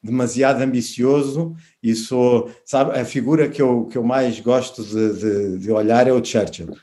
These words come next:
eh, porque dizia sempre tudo ao contrário do que toda a gente acreditava e, a, e no final tinha razão. Mas, eh, eu digo isso porque o que eu quero me-, nós vamos tentar abrir onde pudermos, claro,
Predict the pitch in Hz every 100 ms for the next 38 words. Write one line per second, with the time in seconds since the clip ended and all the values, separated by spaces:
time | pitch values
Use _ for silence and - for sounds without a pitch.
0 | _ - - - 107 107 117 - 113 98
1 | 117 98 110 127 - 139 - 135 143 143
2 | 127 123 127 139 139 - 131 127 135 135
3 | 131 123 123 117 110 98 110 123 131 -
4 | 165 143 139 135 143 160 165 147 131 110
5 | 98 - _ - _ - 139 143 135 -
6 | - 143 147 - 139 139 151 127 156 156
7 | - - - 131 113 - _ _ - 113
8 | - 214 214 190 165 143 139 - 131 160
9 | 156 165 131 160 165 180 160 147 131 131
10 | 135 117 135 139 127 113 117 104 87 82
11 | - - - 104 85